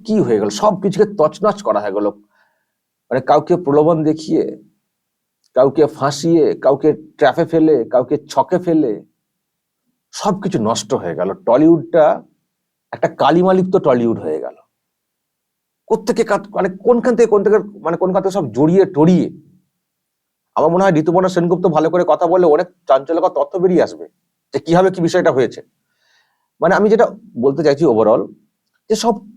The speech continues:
কেমন হয়ে গেল, মানে, বাংলার কালচার, সংস্কৃতিটা সব যেন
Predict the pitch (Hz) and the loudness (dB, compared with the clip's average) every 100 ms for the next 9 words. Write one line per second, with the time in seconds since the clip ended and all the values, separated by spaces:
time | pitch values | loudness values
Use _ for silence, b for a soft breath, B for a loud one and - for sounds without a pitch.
0 | - 202 233 254 165 139 120 110 113 135 | -6 -2 2 2 0 -2 -2 0 0 0
1 | 180 185 - - 151 175 185 190 180 - | -2 -4 -8 -2 0 2 2 2 -2 -2
2 | 147 165 - 180 160 - 151 151 175 175 | 0 0 2 0 0 -4 -6 -6 -12 -12
3 | 180 185 214 226 | -14 -12 -8 -6